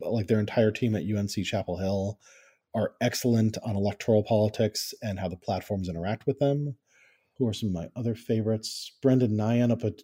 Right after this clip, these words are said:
at Dartmouth is, like, he deserves all of the awards for doing scholarship that is incredibly rigorous while also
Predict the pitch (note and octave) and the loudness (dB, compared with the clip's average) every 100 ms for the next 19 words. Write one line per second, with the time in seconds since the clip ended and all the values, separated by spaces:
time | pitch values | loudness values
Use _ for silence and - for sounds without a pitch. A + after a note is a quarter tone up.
0 | - B2 A2 - B2+ B2+ C3+ B2 - _ | -6 -2 -2 2 4 4 2 0 -6 _
1 | _ _ _ - A#2 G#2+ G2 F#2 - - | _ _ _ 4 6 6 4 -2 -8 -14
2 | - _ _ _ _ _ _ _ _ _ | -20 _ _ _ _ _ _ _ _ _
3 | _ _ - _ _ - B2+ - - D#3+ | _ _ -20 _ _ 2 2 2 0 4
4 | C3+ A#2 A#2+ A#2 G#2+ - - _ - B2 | 6 8 8 6 4 -4 -16 _ 0 4
5 | B2+ G#2 G#2+ G2+ F2+ E2 D#2+ - - G#2 | 4 4 2 4 2 -2 -4 -10 -6 -2
6 | F2+ F2+ F2 F2 - - - - - _ | 0 0 0 -2 -6 -20 -20 -20 -20 _
7 | _ _ _ _ _ C#3 C3 C#3 B2 - | _ _ _ _ _ 8 10 10 6 4
8 | A2+ A#2+ A2+ - A2+ - G#2+ G2+ G2 F#2 | 8 8 8 4 0 2 2 4 2 -2
9 | - _ _ _ _ _ _ B2 A2 - | -10 _ _ _ _ _ _ -2 0 6
10 | C#3+ B2+ A#2 B2+ B2+ B2 B2 - - A#2 | 8 10 8 8 6 8 6 4 2 4
11 | A2 - G#2+ G#2+ - G#2 G2 F#2+ | 4 2 -2 -2 0 0 2 -2